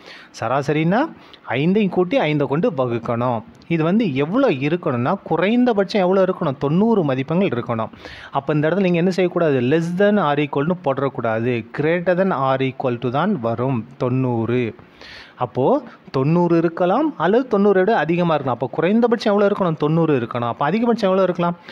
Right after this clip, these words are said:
தொண்ணூத்தி ஒண்ணு இருந்தாலும் A grade தான், தொண்ணூத்தி ரெண்டு இருந்தாலும் ஏ grade தான், தொண்ணூத்தி மூணு இருந்தாலும் ஏ கிரேடு தான், நூறு இருந்தாலும் ஏ grade தான். அப்போ தொண்ணூறுலேருந்து நூறு மதிப்பெண்கள் இருந்தாலே என்னதான்?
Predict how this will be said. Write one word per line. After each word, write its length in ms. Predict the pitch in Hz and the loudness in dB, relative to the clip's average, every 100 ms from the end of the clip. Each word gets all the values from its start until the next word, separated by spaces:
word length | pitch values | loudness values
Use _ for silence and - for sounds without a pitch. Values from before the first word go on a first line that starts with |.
| - - | -20 -8
தொண்ணூத்தி 320 | 131 135 147 147 | -2 -2 0 2
ஒண்ணு 180 | 147 156 | 2 2
இருந்தாலும் 300 | 156 151 175 165 | 2 2 2 0
A 40 | 160 | 0
grade 240 | 165 160 170 | -2 0 0
தான், 140 | 208 - - - | -2 -4 -16 -6
தொண்ணூத்தி 360 | - 131 139 139 | -2 -2 0 -2
ரெண்டு 200 | 139 175 170 | 0 2 2
இருந்தாலும் 300 | 160 160 156 | 2 0 0
ஏ 60 | 156 | 0
grade 220 | 151 160 160 | 0 0 0
தான், 120 | 208 285 - | -2 -2 -4
தொண்ணூத்தி 300 | 135 139 139 | -2 -2 0
மூணு 200 | 143 156 165 | 0 2 2
இருந்தாலும் 300 | 160 160 151 | 2 0 2
ஏ 80 | 151 147 | 0 0
கிரேடு 220 | 156 156 | -2 0
தான், 140 | 175 285 - - 143 | 0 -2 -4 -2 2
நூறு 240 | 226 320 | 2 4
இருந்தாலும் 320 | 170 131 170 165 | 2 2 2 0
ஏ 60 | 120 | 0
grade 220 | 107 107 113 | -4 -4 -2
தான். 140 | 117 - - - - - | -4 -8 -20 -20 -20 -8
அப்போ 220 | 120 - - | -4 -4 -2
தொண்ணூறுலேருந்து 560 | 131 170 196 190 226 247 | 0 2 2 2 2 2
நூறு 180 | 175 180 160 | 2 2 0
மதிப்பெண்கள் 380 | 160 165 180 143 | -2 0 0 0
இருந்தாலே 280 | 151 170 196 | 0 2 2
என்னதான்? 300 | 175 180 139 | 2 0 0